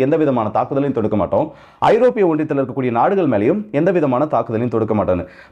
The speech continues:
பதினேழாவது பாயிண்ட்ன்றது அமெரிக்கா and ரஷ்யா இந்த ரெண்டு பேரும் சேர்ந்து அணு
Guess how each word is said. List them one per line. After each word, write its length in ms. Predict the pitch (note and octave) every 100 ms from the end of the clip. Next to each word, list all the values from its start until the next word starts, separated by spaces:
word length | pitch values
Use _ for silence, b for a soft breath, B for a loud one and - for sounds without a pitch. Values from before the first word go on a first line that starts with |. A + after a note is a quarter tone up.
| -
பதினேழாவது 480 | F3 B3+ A#3 F#3+ C3
பாயிண்ட்ன்றது 480 | B2+ D3 C3 F#2+ F#2+ D3 B B - C3+
அமெரிக்கா 420 | A#3 A#3 F3 C#3 G3 - C3
and 180 | D#3 A2 A2
ரஷ்யா 280 | - A#2 - - C3
இந்த 100 | C#3+ B2+
ரெண்டு 220 | D#3+ A3 A#3
பேரும் 240 | F3+ F#3+ D3+
சேர்ந்து 300 | A#2 F2+ D3+ F3+ B B A#2
அணு 160 | E3